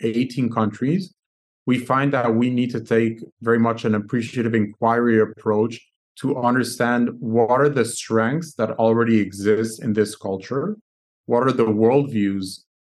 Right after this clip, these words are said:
in this specific context and culture, what does this culture and this context value, so that whatever framework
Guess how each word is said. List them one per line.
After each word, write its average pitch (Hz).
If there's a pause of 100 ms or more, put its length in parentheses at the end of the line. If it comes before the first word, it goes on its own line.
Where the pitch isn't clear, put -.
(280)
in 117
this 113
specific 110
context 110
and 98 (140)
culture, 123 (420)
what 123
does 117
this 120 (460)
culture 113 (440)
and 110
this 110
context 107
value, 113 (680)
so 117
that 113 (100)
whatever 123 (220)
framework 113